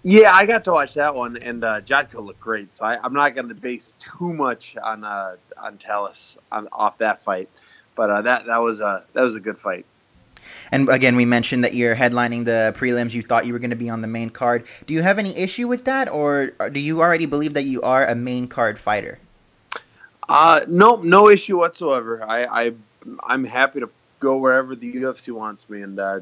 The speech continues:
Speaker 1: that, that main spot on the undercard is usually a big spot because they want it to, uh, they, they want me to help get people to watch the main card. So I'll,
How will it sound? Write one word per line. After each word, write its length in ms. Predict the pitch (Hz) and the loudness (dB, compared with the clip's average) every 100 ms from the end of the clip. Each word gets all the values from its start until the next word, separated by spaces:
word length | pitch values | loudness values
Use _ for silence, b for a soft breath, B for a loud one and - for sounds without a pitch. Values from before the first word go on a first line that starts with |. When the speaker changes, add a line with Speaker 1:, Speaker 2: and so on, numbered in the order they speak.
| 92 | -6
Speaker 1:
that, 200 | 101 - | -8 -4
that 180 | 104 107 | -6 -6
main 220 | 117 120 | -8 -6
spot 300 | - 123 120 | 2 4 4
on 100 | 113 | 0
the 80 | 113 | -2
undercard 440 | 117 113 110 107 | -4 -4 -2 -4
is 40 | |
usually 220 | 110 113 107 | -6 -4 -4
a 40 | |
big 220 | 95 110 | -4 -6
spot 320 | - 110 123 | 2 4 4
because 220 | - - 101 | 0 -16 -8
they 100 | 110 | -2
want 280 | 110 110 | 0 0
it 140 | 110 - | -2 -14
to, 180 | 117 107 | -8 -6
uh, 120 | 101 - _ b b b - | -6 -10 _ b b b -2
they, 140 | 127 | -2
they 160 | 120 123 | 0 0
want 220 | 123 120 | 0 0
me 140 | 127 135 | -2 -4
to 140 | 117 | -4
help 280 | 120 123 - | -4 -8 -8
get 160 | 127 120 | -8 -6
people 240 | 123 117 | -8 -6
to 60 | 117 | -4
watch 340 | 117 117 - | -2 -2 -6
the 60 | 113 | -10
main 200 | 117 120 | -8 -10
card. 400 | 110 98 90 87 | -8 -8 -8 -12
So 220 | 104 101 | -8 -8
I'll, 200 | 98 | -6